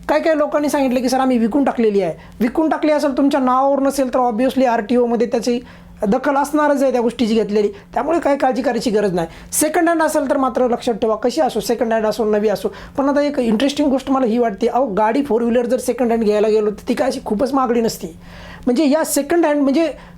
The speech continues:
काय असतं माहिती आहे का, की फोर व्हीलर म्हणजे नेमकी कोणची? जसं की ट्रॅक्टर होतं,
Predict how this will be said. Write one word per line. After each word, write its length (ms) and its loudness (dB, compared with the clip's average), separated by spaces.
काय 180 2
असतं 180 -2
माहिती 140 2
आहे 100 2
का, 120 0
की 80 0
फोर 280 0
व्हीलर 280 2
म्हणजे 200 2
नेमकी 260 2
कोणची? 260 2
जसं 260 0
की 80 0
ट्रॅक्टर 400 -2
होतं, 300 0